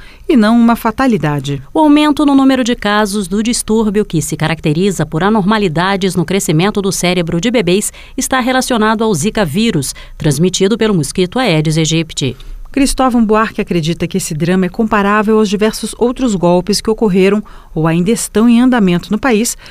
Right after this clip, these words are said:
Speaker 1: como o descaso com o meio ambiente, o baixo investimento em educação, a inflação descontrolada,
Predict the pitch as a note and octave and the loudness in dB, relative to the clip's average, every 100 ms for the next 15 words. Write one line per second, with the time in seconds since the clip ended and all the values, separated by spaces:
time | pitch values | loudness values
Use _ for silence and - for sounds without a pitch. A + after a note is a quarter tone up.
0 | - - - D#4 C4 B3+ - A3 A3 G3+ | -20 -10 0 2 4 2 0 2 2 0
1 | G#3 F#3+ E3+ F3+ G3 G3+ G#3 E3+ E3+ G3+ | 0 2 4 4 2 2 2 2 0 -4
2 | G3+ - - E3 D3+ F3+ F3+ F3+ F3+ F#3+ | -6 -18 -8 -4 0 0 0 0 0 0
3 | F3+ F3+ F#3 G#3+ G3 C4+ - - E3+ F3+ | 0 0 0 0 0 -2 -2 -2 -2 -4
4 | - - A#3 - C#4 F3+ E3 - F#3+ G3+ | -8 -2 0 0 0 0 0 0 -2 0
5 | C#4+ G#3 F3+ F3+ | 2 4 2 0